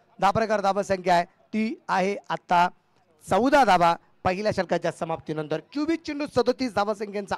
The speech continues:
अजूनही पाठलाग बाकी आहे. चोवीस चेंडू सदोतीस.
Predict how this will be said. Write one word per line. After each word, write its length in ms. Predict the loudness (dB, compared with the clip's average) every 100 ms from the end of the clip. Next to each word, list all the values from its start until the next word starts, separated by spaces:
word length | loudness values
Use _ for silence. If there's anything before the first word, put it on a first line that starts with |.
| -6
अजूनही 360 | -6 -4 -4
पाठलाग 420 | -4 -4 -4 -6 -6
बाकी 360 | -4 -6 -6
आहे. 100 | -12 -14 _ _ _ _ _ _ -2
चोवीस 280 | 0 2 0
चेंडू 240 | 0 0
सदोतीस. 480 | 0 0 -2 -8 -20